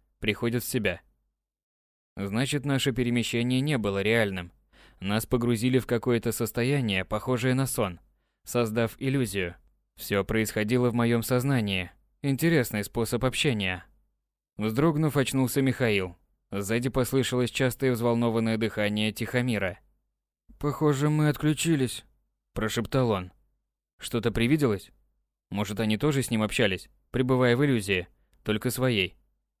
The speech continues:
"Нет". Михаил отрицательно покрутил головой. "Всё произошло быстро, потемнело в глазах, и я очнулся". "А мы что, стоим?" Тихомир заозирался по сторонам.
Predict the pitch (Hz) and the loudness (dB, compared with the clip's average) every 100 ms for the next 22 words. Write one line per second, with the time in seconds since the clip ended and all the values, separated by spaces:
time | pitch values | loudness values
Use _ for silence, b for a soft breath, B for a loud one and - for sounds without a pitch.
0 | _ _ _ - 135 131 123 - _ _ | _ _ _ -4 0 0 -2 -10 _ _
1 | _ _ _ - 98 - 113 151 147 135 | _ _ _ -6 -4 0 0 2 2 0
2 | 127 131 131 127 120 117 123 127 120 127 | 0 0 2 0 0 -2 0 0 0 0
3 | 123 107 92 _ _ _ _ b b b | 2 0 -2 _ _ _ _ b b b
4 | - - 139 135 139 139 139 135 139 135 | -18 -6 -4 -2 0 2 2 0 2 2
5 | 147 139 - 110 98 _ - 143 143 143 | 2 2 -2 -4 -6 _ -4 -2 0 0
6 | 160 139 131 135 139 156 135 120 117 135 | 2 2 2 2 2 2 0 0 2 2
7 | 123 120 117 - 110 - _ _ _ _ | 0 -2 -2 -4 -8 -10 _ _ _ _
8 | _ _ 139 180 170 - 156 - 151 226 | _ _ 2 2 4 4 4 4 4 4
9 | 214 - _ _ _ _ _ - 107 104 | 0 -6 _ _ _ _ _ -6 -2 0
10 | 110 131 131 123 123 120 120 117 123 135 | 2 4 4 4 4 2 2 -2 0 2
11 | 127 104 90 | 2 0 -4